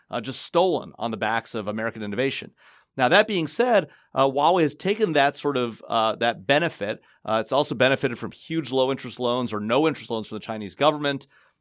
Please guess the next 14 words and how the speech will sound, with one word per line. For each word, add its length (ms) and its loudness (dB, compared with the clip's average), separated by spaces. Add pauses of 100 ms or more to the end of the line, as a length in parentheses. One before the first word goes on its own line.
um, 360 4
long-term 460 0
payment 320 -4
plans, 260 -2
a 40 -12
close 420 -2
relationship 320 -2
with 80 -8
the 80 -10
government, 480 -2 (320)
um, 220 2
and 100 2
it's 140 -2
built 480 2